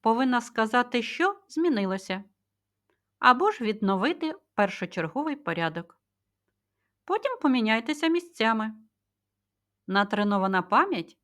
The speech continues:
і вам зайвою не буде. Повторити прочитане. Читаючи книжку,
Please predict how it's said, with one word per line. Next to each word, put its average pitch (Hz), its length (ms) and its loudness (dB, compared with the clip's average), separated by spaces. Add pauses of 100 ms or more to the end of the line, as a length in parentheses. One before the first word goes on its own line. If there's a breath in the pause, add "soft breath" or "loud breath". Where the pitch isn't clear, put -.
(220)
і 330 80 -4
вам 269 260 2
зайвою 240 480 -2
не 233 100 -6
буде. 214 340 -8 (3000)
Повторити 226 640 0
прочитане. 185 800 -6 (1200)
Читаючи 220 600 -2
книжку, 214 680 -4